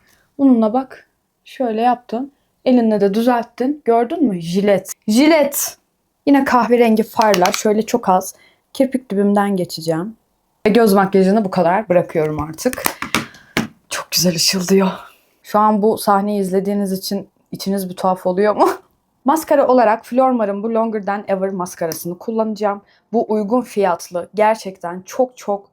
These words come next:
çok güzel bir maskara. Yani kirpiklerinizi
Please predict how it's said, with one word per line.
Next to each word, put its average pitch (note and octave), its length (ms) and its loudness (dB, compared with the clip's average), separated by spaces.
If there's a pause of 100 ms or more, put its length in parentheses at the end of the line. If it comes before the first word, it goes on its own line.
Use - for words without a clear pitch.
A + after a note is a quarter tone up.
(120)
çok C#4 320 0
güzel F#3 400 0
bir E3+ 80 -8
maskara. E3 640 -10 (380)
Yani G#3+ 320 0
kirpiklerinizi B3 1000 -2